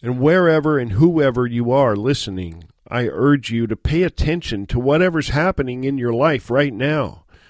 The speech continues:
Your story is unfolding right before your eyes. And we all have a choice to learn the lessons life gives us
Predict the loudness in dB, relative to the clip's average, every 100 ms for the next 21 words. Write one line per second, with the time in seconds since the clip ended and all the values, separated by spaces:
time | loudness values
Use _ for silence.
0 | _ _ _ _ -2 4 4 4 0 0
1 | 2 0 -2 0 0 0 -8 0 2 2
2 | -2 -6 -2 0 -2 _ -10 -8 -4 -2
3 | -2 -2 -2 -2 -4 -8 -14 -20 -20 _
4 | _ _ _ _ _ _ _ _ _ -8
5 | 0 4 4 2 -2 -4 -8 -4 -2 -2
6 | -4 -10 -12 -16 _ _ _ _ _ _
7 | _ _ _ _ _ _ -10 -2 0 4
8 | 4 4 0 2 2 0 -2 -8 -8 -4
9 | -2 -2 -6 -8 -6 -4 -6 -8 -8 -12